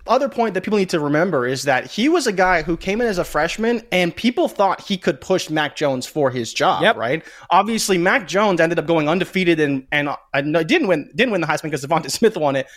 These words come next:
Speaker 1: but they went undefeated, you know, obviously came up first round pick. So this was a guy who was highly touted simply beyond this season. And, you know, we've obviously seen the results when he finally did, he did get his opportunity. But it's not just the system. It's not just the wide receivers. Yes, he plays with a ton of talent,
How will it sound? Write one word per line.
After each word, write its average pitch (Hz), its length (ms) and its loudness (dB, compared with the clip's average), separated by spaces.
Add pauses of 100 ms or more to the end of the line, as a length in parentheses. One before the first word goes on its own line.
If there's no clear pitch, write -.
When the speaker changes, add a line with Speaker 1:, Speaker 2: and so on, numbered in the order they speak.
(220)
Speaker 1:
but 196 100 6
they 175 80 2
went 277 160 2
undefeated, 208 560 2
you 175 60 -2
know, 170 120 2
obviously 170 320 0
came 175 200 0
up 165 180 -2
first 196 220 -2
round 165 180 0
pick. 240 240 0 (280)
So 208 280 2
this 269 160 2
was 415 120 -2
a 349 80 0
guy 208 260 0
who 185 160 -2
was 170 260 2
highly 175 300 0
touted 170 340 -2
simply 175 260 -2
beyond 147 460 -2
this 143 180 -6
season. 139 480 -4
And, 123 220 -4
you 135 100 -4
know, 135 120 2
we've 156 180 -2
obviously 151 300 0
seen 175 260 0
the 160 80 0
results 147 320 0
when 156 120 -2
he 151 60 -2
finally 151 280 -2
did, 147 100 -8
he 147 120 -20
did 151 260 -2
get 151 100 0
his 139 100 -2
opportunity. 139 600 -2 (380)
But 175 140 4
it's 170 140 -4
not 214 240 0
just 165 240 2
the 147 80 -8
system. 143 340 -4
It's 135 100 -4
not 175 140 0
just 175 180 -2
the 165 60 -2
wide 147 240 2
receivers. 139 460 -2
Yes, 160 160 0
he 170 80 -2
plays 160 160 -2
with 147 100 -6
a 143 40 -12
ton 156 140 -2
of 131 80 -4
talent, 160 380 -2